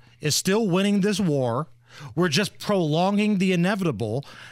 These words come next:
There's no paper trail that the money we've given has actually helped. We don't know where a lot of this military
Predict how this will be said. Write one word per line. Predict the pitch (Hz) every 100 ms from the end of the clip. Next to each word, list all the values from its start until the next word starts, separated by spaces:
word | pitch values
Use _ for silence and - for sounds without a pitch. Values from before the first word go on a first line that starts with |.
| -
There's | 151 214 165
no | 196 254
paper | 240 - 254 247 190
trail | - 190 160 185
that | 170 160 180
the |
money | 170 202 233 190
we've | 214 165
given | 131 226 202 160 151 - 104 - -
has | 190 147
actually | 196 226 - 202 156
helped. | 113 175 247 196 - - - - - -
We | 220
don't | 269 214
know | 220 208
where | 180 202
a | 185
lot | 160 190
of | 185 143
this | 170 - - - - -
military | 170 208 202 - 196 196 180 175 165 151 -